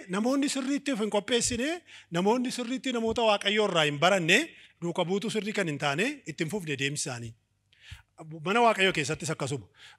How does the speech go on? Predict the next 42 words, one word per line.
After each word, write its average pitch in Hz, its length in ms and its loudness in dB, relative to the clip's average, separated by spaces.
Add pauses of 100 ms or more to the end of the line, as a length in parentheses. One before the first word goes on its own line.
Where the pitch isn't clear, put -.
Duuka 185 240 0
buutuu 240 300 -4
sirrii 226 280 -2
hin 175 80 -4
taane 180 220 2
taane 151 300 -6
naani 208 320 -2 (500)
itti 165 200 -8
fufiinsi 196 380 -6
keenya 180 280 -2
maali? 165 260 4 (360)
Baay'ee 165 280 4
fagoo 165 260 -2
hin 147 80 -6
ga'u. 131 120 -6 (240)
Baay'ee 170 260 2
fagoo 160 220 -2
hin 147 60 -6
ga'u. 120 140 -6 (360)
Warri, 220 260 6 (120)
warri 240 220 6
sirriitti 311 600 0
of - 180 -2
qopheessan 196 460 -2
immoo 190 260 2 (420)
baay'ee 190 300 6
fagoo 185 240 0
ga'a 175 200 6
miti 202 280 2
re? 233 100 2 (440)
Argiteettu 233 640 -6
miti? 370 180 -4 (480)
Eh, 170 460 0
ndaa'umu 160 440 0
gaafa 170 240 2
ni 190 100 -6
jaju. 160 240 -4 (440)
Isa 147 200 -6
akkoo 180 220 -6
kee 196 140 0
irraa 220 220 2
barte, 214 300 0